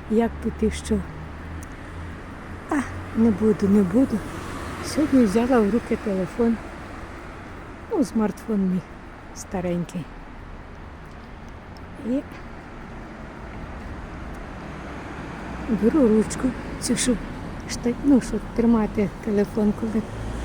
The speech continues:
показувати відео. А виявляється, що в цій ручці,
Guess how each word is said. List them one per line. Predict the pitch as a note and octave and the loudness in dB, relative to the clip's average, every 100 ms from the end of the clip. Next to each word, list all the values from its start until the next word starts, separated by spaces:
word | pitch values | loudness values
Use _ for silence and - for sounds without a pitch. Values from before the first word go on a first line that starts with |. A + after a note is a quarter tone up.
| - | -4
показувати | - G#3+ A3 A#3 A3+ A#3 | 2 2 4 4 4 6
відео. | A3+ A3+ A3+ A#3+ - - - - - - - - - - D#2+ E2+ E2 D#2+ D#2 D2 C#2+ C2+ C2+ - - - - - - - - - - - - - | 6 6 6 4 0 -2 -2 -2 -2 0 0 2 2 2 2 2 2 4 4 2 2 0 -2 -2 -4 -6 -6 -8 -8 -8 -8 -8 -8 -8 -4 4
А | G#3+ | 6
виявляється, | A3 G#3+ G3 A3+ A3+ G#3+ - G3 - - - | 8 6 6 4 4 4 0 -4 -4 -8 -4
що | A#3 | -4
в | G3 | -2
цій | - G#3+ | 2 4
ручці, | G3+ A#3+ - G3+ | 4 2 0 -2